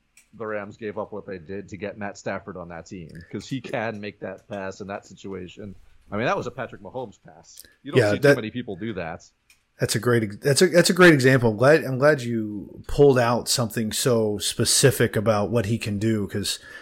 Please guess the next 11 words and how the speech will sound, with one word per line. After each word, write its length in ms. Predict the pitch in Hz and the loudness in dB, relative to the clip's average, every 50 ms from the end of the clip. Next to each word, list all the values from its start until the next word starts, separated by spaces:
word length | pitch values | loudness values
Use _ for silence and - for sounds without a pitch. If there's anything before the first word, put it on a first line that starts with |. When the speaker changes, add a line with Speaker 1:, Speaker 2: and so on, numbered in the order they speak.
| - - _ _ - | -20 -20 _ _ 4
Speaker 2:
I've 180 | - 170 190 | 6 6 6
admired 360 | 220 147 143 123 120 120 113 | 8 6 6 6 6 6 4
his 140 | 110 104 101 | 2 0 -2
career 600 | - - 117 113 113 110 107 107 104 101 98 95 - - _ _ _ _ _ | -2 -2 0 2 2 2 2 2 0 0 -2 -4 -8 -18 _ _ _ _ _
from 200 | - - 135 135 | 0 2 4 4
the 60 | 120 | 4
get-go, 380 | 107 127 147 165 175 147 117 107 | 6 6 6 6 6 4 4 4
because 240 | 113 110 120 110 117 | 4 2 2 2 2
he's 140 | 160 156 | 2 0
always 500 | - - 127 147 196 220 180 135 123 107 | 2 2 6 6 8 8 8 6 4 2
gotten 560 | - 131 113 107 107 104 110 107 104 98 - | 0 0 0 0 0 -2 -4 -4 -6 -6 -8